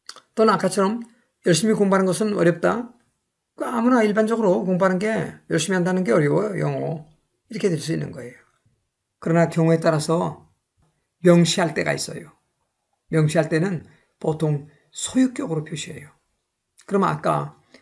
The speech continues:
내가 학교에서 열심히 공부하는 것은 명시해 주려면 My studying English hard at school. 내가 열심히 공부한다는 것은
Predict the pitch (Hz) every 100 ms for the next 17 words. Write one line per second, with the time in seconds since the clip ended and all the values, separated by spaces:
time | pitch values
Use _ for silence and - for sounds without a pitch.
0 | _ _ 156 160 190 196 220 180 208 175
1 | 202 180 180 175 175 165 240 - - _
2 | 165 - _ _ _ _ 151 180 175 185
3 | 160 156 147 160 - _ - 131 156 226
4 | 269 262 - 220 196 196 170 156 151 180
5 | 151 156 - - - - - - - -
6 | _ _ _ _ - _ - 165 233 254
7 | 254 - 220 208 202 185 170 170 156 147
8 | 151 165 -